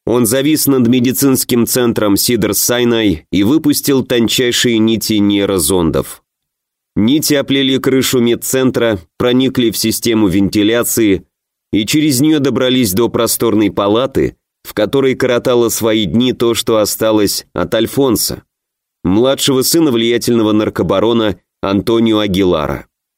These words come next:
Из невидимых динамиков доносился задумчивый перебор гитарных струн. Легкий ветерок из распахнутого окна развивал занавеску. Семь белоснежных нарциссов –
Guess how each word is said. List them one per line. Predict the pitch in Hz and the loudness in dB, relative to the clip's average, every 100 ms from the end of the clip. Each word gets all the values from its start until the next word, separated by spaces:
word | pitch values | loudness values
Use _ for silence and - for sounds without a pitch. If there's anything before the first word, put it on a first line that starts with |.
| _ _ _ _ _ _ - | _ _ _ _ _ _ -6
Из | 95 80 | -4 -2
невидимых | 117 120 127 131 127 98 | 0 0 0 0 2 2
динамиков | 127 135 139 135 135 101 | 0 2 0 0 0 -2
доносился | 87 113 117 - 127 110 117 | 0 0 0 0 0 2 0
задумчивый | 95 104 104 120 - 113 110 | 2 0 2 0 0 0 0
перебор | 117 110 98 135 127 - _ _ - | -2 0 0 2 0 -4 _ _ -6
гитарных | 82 110 135 127 127 127 | -4 -2 0 0 0 0
струн. | - - 143 98 62 - _ _ _ _ _ _ | -2 -2 0 2 -2 -8 _ _ _ _ _ _
Легкий | 90 104 143 135 143 | -4 0 0 -2 -2
ветерок | 131 131 151 165 156 | -2 0 0 0 0
из | 113 | 0
распахнутого | 107 113 - 123 113 110 101 101 101 | 0 -2 -2 -2 0 -2 0 0 0
окна | 98 107 98 | 0 0 0
развивал | 92 78 98 107 117 | 0 0 0 2 2
занавеску. | 92 113 110 87 67 - - - _ _ _ _ _ _ _ - | 0 0 0 0 -2 -6 -12 -16 _ _ _ _ _ _ _ -10
Семь | - 120 110 | -4 0 0
белоснежных | 104 107 - 113 107 107 101 | 2 0 0 0 0 0 0
нарциссов – | 110 104 101 - 147 - 95 - | 0 -2 -2 0 0 0 -4 -6